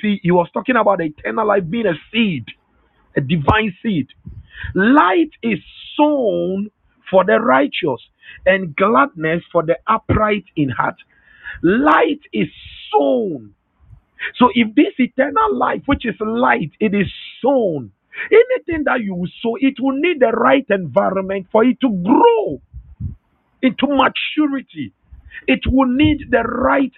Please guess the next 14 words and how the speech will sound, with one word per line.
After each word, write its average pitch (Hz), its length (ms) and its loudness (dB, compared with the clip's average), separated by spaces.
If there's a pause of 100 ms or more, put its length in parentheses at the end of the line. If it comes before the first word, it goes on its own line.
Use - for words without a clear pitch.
environment. 214 1200 -2 (1300)
Hallelujah. 175 520 2 (220)
And 190 160 4
he 180 160 -2
was 185 260 2
me-, 196 340 -4 (180)
he, 196 80 0
he 190 260 2
started 240 340 2
mentioning 226 460 -2
some 214 160 0
of 190 120 0
the 190 100 -2
environment. 190 640 0